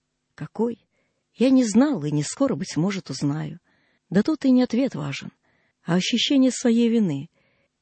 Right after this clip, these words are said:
Это были не случайные случайности. Мне казалось, что и люди, которые ехали со мной, страдали и рисковали только по моей милости. А в последние полчаса, когда мы перегребали с берега на берег,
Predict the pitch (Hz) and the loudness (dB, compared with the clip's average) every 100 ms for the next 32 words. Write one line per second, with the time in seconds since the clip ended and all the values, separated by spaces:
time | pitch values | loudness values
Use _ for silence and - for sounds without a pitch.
0 | _ _ _ _ - 220 262 277 269 262 | _ _ _ _ -4 0 2 4 6 4
1 | 226 262 254 - 285 156 143 - 175 185 | 2 -2 0 2 2 2 0 -4 -4 -4
2 | - 165 135 139 - - 175 _ _ _ | -2 -2 -2 -6 -12 -18 -20 _ _ _
3 | _ _ 165 196 220 254 269 262 240 - | _ _ 2 2 4 2 4 2 2 0
4 | 240 - 220 208 262 226 151 - 156 180 | 0 2 2 4 2 0 -2 -4 -4 0
5 | 175 156 208 - 170 - 165 160 190 254 | 0 2 0 0 -4 -2 -2 0 2 0
6 | 156 - _ _ _ _ - - 175 151 | -2 -10 _ _ _ _ -14 -4 -2 0
7 | 185 247 202 151 - 165 156 - - 156 | 2 2 2 -2 -2 -2 -2 -2 -4 -2
8 | 240 214 175 - 226 - 170 160 143 147 | -2 -2 -2 0 0 0 -8 -4 -2 -2
9 | 165 175 147 151 151 - - - _ _ | -2 0 0 -2 -6 -12 -18 -20 _ _
10 | _ _ _ _ _ _ _ - 156 - | _ _ _ _ _ _ _ -8 -8 -4
11 | 170 - 190 180 175 175 160 - 151 - | -6 2 2 4 2 0 -4 -4 -4 -2
12 | 240 190 _ _ _ _ - 165 160 196 | -2 -4 _ _ _ _ -4 -2 4 6
13 | 220 233 196 185 170 175 165 214 208 180 | 8 6 4 4 4 4 4 2 4 2
14 | 143 139 208 190 175 165 160 170 247 170 | 0 2 4 4 2 2 2 2 2 0
15 | 143 - | -4 -12